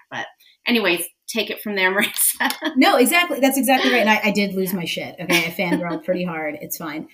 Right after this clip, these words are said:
Speaker 2: But we did do, um, we did, we argued a bit, and I kept begging people, "Can we do it monthly?" And so because there were three of
Speaker 1: Weekly.
Speaker 2: us at the time, or sorry,
Speaker 1: Mm-hmm.
Speaker 2: weekly.
Speaker 1: Mm-hmm.
Speaker 2: And because there were three of us at the time,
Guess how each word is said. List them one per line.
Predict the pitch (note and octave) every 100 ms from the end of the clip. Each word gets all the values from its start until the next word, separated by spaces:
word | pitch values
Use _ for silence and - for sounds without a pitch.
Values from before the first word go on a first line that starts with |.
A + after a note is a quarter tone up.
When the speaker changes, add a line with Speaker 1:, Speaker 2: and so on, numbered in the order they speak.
| - _ -
Speaker 2:
But | A#3+ A3
we | B3+
did | C4+ C#4+ A#3+
do, | C4 B3 A#3+
um, | G#3 G3+ F#3 G#3
we | A3+
did, | A#3+ - - G3+
we | A3
argued | G#3 G3+ F#3 G3 A3+
a | G3+
bit, | F3+ G3+ - F#3
and | F#3 F#3 F3 F3+ -
I | F3+
kept | G3 - -
begging | E3+ F3 E3+
people, | D#3+ F3
"Can | F3
we | F3
do | F#3
it | -
monthly?" | E3 D#3 D#3+ D#3 F3 _ _ _
And | A3
so | B3
because | A3+ C4 A3
there |
were | A#3+
three | A#3
of | A#3+
Speaker 1:
Weekly. | D4+ B3+
Speaker 2:
us | -
at | A3+
the | -
time, | - G3+ F3 F#3 G#3
or | B3+ A#3
sorry, | A#3+ G#3
Speaker 1:
Mm-hmm. | A3
Speaker 2:
weekly. | A3 F#3 F3 F#3+
Speaker 1:
Mm-hmm. | G3+ F#3+ F#3+ A#3
Speaker 2:
And | A#3+
because | B3 C#4
there | C#4
were | B3+
three | A#3 C4+
of | C4+
us | B3
at | A#3
the | G3
time, | - G#3+ F#3 F3